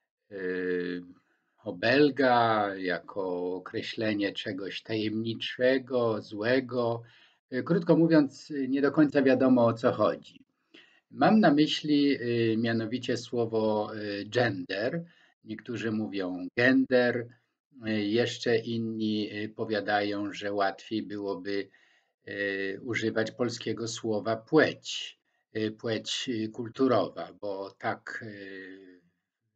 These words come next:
w refleksji akademickiej właśnie to, mm,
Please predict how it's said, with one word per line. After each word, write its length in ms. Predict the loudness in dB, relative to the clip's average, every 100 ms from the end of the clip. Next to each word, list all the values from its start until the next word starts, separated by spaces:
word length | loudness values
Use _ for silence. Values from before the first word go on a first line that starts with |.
| _ _ _
w 40 |
refleksji 500 | -12 -8 -10 -6 -6
akademickiej 880 | -6 -4 0 0 0 -6 0 2 2 -2 _ -20 _ -10
właśnie 560 | 0 2 2 -2 -10 -8
to, 340 | -2 0 0 -2
mm, 460 | -8 -14 -18 -20